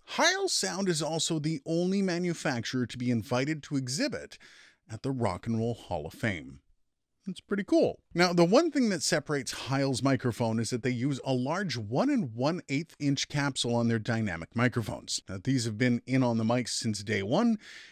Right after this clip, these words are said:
and have helped launch the whole line of P R mics.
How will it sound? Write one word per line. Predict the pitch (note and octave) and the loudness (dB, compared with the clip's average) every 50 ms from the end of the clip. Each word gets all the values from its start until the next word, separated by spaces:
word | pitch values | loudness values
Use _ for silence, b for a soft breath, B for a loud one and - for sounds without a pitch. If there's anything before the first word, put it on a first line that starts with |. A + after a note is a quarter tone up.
| B B | B B
and | C#3+ D3+ | 2 4
have | D#3+ D3 - | 4 2 2
helped | - - - D4 - - - | -2 -6 -6 -6 -6 -4 -4
launch | D3+ C3 B2+ C3+ D3 D3+ - - - | -4 -2 0 0 0 -2 -4 -4 -4
the | - C3+ | -4 -4
whole | A#2 - - F3+ A#3 B3+ A#3 | -4 -6 -6 -4 -2 0 0
line | F3+ C3+ A#2+ A#2+ A#2+ A#2+ | 0 0 0 0 -2 -4
of | - C3+ A2+ - _ | -6 -8 -10 -10 _
P | - - - A2 G2+ | -12 -6 -4 -2 -2
R | G2 F#2+ F#2 | -2 -2 -2
mics. | F#2 A2+ D#3 - - - - - - - - | 0 0 0 0 0 -2 -4 -4 -4 -4 -4